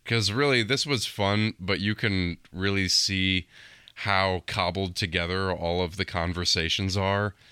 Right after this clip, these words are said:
And, of course, the, that one segment cost no money at all. Uh, just a really frustrating episode, even though it's funny to look at it and see, like,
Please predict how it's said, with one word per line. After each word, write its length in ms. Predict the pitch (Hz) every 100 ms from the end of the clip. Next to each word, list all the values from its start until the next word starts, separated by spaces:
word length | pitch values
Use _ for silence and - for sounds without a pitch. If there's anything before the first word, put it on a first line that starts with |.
| -
And, 460 | 87 82 78 78 - -
of 180 | 98 87
course, 380 | 113 95 85 -
the, 320 | 80 85 76 - -
that 320 | 85 80 80 _ - -
one 220 | 85 85
segment 460 | 80 - 87 82 - _ _
cost 380 | - 85 80 -
no 120 | 87
money 280 | 82 82 80
at 80 | 80
all. 320 | 82 78 76 _ - - - - -
Uh, 60 |
just 260 | 107 156 -
a 40 |
really 420 | 117 117 104 82 - - -
frustrating 720 | - - 113 - 117 98 90
episode, 680 | 87 92 - 85 78 76 82
even 340 | - 90 90 82
though 180 | 85 82
it's 260 | 78 - - _
funny 600 | - - 95 92 82 78 - - -
to 380 | - 85 78 76 - _
look 260 | 82 87 -
at 160 | 85 80
it 140 | 76
and 140 | 82
see, 260 | - - 87
like, 320 | 85 82 78